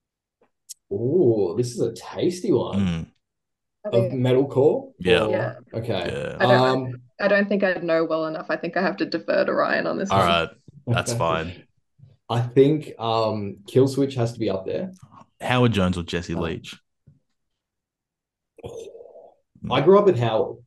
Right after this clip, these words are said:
Speaker 2: Same. Howard is best
Speaker 1: Yeah.
Speaker 2: Killswitch vocalist. Yeah.
Speaker 1: Yeah, I think,
Speaker 2: Without a doubt.
Speaker 1: um, yeah, yeah, hundred percent. I mean, not to say that Jesse's, like, bad or anything like that.
Speaker 2: Uh,
Speaker 1: He's a phenomenal
Speaker 2: but
Speaker 1: vocalist.
Speaker 2: fucking Rose of Sharon, This Fire
Speaker 1: Yeah.
Speaker 2: Burns, Holy
Speaker 1: Yeah.
Speaker 2: Diver,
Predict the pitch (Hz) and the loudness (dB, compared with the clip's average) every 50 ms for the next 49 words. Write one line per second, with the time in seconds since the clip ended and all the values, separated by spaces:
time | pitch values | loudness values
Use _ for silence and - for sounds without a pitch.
0 | _ - - 78 85 82 76 78 87 - _ _ - 95 87 90 90 82 85 87 | _ -6 -2 -2 0 0 -2 -4 -8 -12 _ _ -2 0 0 0 0 -2 -4 -6
1 | - - 78 80 - - - 123 131 131 120 107 - 80 80 80 82 85 - 76 | -6 -6 -6 -6 -6 -2 2 4 4 4 4 2 0 -4 -6 -6 -8 -8 -8 -10
2 | 80 - - - - _ _ 87 76 - 73 - - - - - 123 117 - 92 | -12 -12 -14 -20 -20 _ _ -8 -8 -6 -8 -10 -14 -16 -12 -10 -6 -2 0 2
3 | 90 82 87 78 85 85 82 98 92 92 95 95 - - - _ _ _ _ _ | 2 2 2 0 0 -2 -2 -2 -4 -4 -6 -8 -8 -12 -18 _ _ _ _ _
4 | _ _ _ _ - 139 147 165 180 170 131 139 131 107 - - 117 117 - - | _ _ _ _ 2 6 8 8 8 8 6 6 4 2 2 0 -4 -4 -4 -6
5 | - - 110 110 110 110 - - _ _ _ _ _ _ - 123 135 131 131 151 | -10 -10 -8 -8 -6 -8 -10 -12 _ _ _ _ _ _ -4 0 0 2 2 2
6 | 165 160 - 202 185 156 139 117 - 120 113 113 - 123 107 95 90 92 90 90 | 0 0 2 4 4 4 4 2 -2 -2 -2 -2 -2 -4 -6 -6 -6 -8 -10 -10
7 | - - _ _ _ - 104 - - 110 104 110 117 107 98 95 98 110 117 101 | -14 -18 _ _ _ -20 -18 -8 -6 -6 -6 -4 -6 -6 -6 -4 -4 -2 -2 -2
8 | 92 87 85 82 - - 90 90 90 78 101 98 104 98 - 98 90 92 107 107 | -4 -6 -8 -10 -10 -10 -8 -6 -4 -6 -6 -6 -8 -8 -6 -4 -2 -2 -2 0
9 | 101 95 92 92 92 90 95 101 113 - 90 - - - - - - - - 131 | 0 -2 -2 -2 -4 -4 -4 -4 -2 -2 -4 -4 -4 -10 -16 -18 -8 -2 0 0
10 | 131 - 107 95 82 76 98 107 117 123 113 92 87 - - 92 90 92 98 98 | 2 2 2 2 2 2 2 4 4 4 4 2 0 0 0 0 2 2 2 2
11 | 101 101 98 98 101 - - _ _ _ _ _ _ - 104 - - 104 101 104 | 2 0 -2 -2 -6 -8 -14 _ _ _ _ _ _ -8 -8 -4 -2 0 2 4
12 | 98 90 - 123 123 123 - 95 95 95 92 95 98 - - - - - - _ | 6 6 6 6 6 6 6 6 4 4 2 0 -2 -4 -6 -10 -12 -14 -18 _
13 | _ - 98 107 104 95 87 87 90 92 95 92 95 95 92 90 90 90 | _ 0 0 0 0 0 2 2 2 2 2 0 0 -2 -2 -2 -4 -6